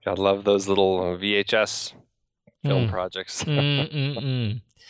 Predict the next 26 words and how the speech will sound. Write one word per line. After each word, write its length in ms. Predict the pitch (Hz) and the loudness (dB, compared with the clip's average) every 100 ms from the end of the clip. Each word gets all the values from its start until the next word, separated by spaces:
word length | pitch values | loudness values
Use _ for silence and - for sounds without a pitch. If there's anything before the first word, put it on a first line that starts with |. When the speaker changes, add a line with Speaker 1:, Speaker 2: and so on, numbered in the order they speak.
| - - _ | -20 -20 _
Speaker 2:
Uh, 300 | 131 117 110 104 | -2 0 0 0
a-, 40 | |
and 500 | 123 117 - 127 123 | 0 0 0 0 0
eventually 460 | 123 143 - 151 139 | -2 -2 0 0 0
he 60 | |
says 320 | 131 139 139 127 | -2 -2 -2 -2
the, 340 | 139 135 143 | -2 -2 -4
the 320 | 139 135 - - | -2 -2 -4 -6
movie 380 | 139 135 151 151 | -2 0 0 -2
making 400 | 143 - 147 135 | -4 -4 -4 -4
became 280 | 139 147 139 | -4 -4 -2
more 200 | 135 156 | -2 -4
interesting 440 | 143 147 151 135 | -4 -6 -4 -4
than 120 | 131 | -4
the 80 | 127 | -4
skiing. 540 | - 185 175 110 107 - _ | -4 -4 -2 -2 -6 -12 _
And 400 | 127 120 120 151 | -4 -2 -4 -6
boy, 160 | - 214 | -8 -6
you 160 | 147 117 | -4 -4
can 160 | 117 | -4
really 220 | 120 120 | -2 -2
tell. 300 | 113 127 107 | -2 -4 -4
It 80 | 117 | -4
makes 220 | 123 - | -6 -6
me 80 | 139 | -4
wanna 280 | 120 113 110 | -2 -2 -2